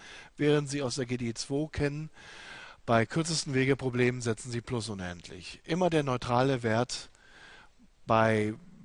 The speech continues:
bei kürzesten Wegen, der neutrale Wert der Minimumsbildung, das ist plus unendlich, und bei längsten Wegen entsprechend der neutrale Wert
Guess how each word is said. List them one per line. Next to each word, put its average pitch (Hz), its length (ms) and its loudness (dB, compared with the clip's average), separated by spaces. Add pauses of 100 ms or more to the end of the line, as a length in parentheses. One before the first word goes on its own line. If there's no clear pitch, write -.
bei 104 440 -4 (220)
kürzesten 190 540 -4
Wegen, 156 360 0
der 123 140 0
neutrale 117 580 -2
Wert 107 220 -2
der 104 80 -2
Minimumsbildung, 202 1120 -4 (580)
das 101 180 -10
ist 104 120 -12
plus 151 220 -4
unendlich, 170 680 -6 (380)
und 120 160 -12
bei 110 140 4
längsten 135 480 -2
Wegen 131 240 -2
entsprechend 117 680 -6
der 110 120 -4
neutrale 107 680 -6
Wert 107 400 -6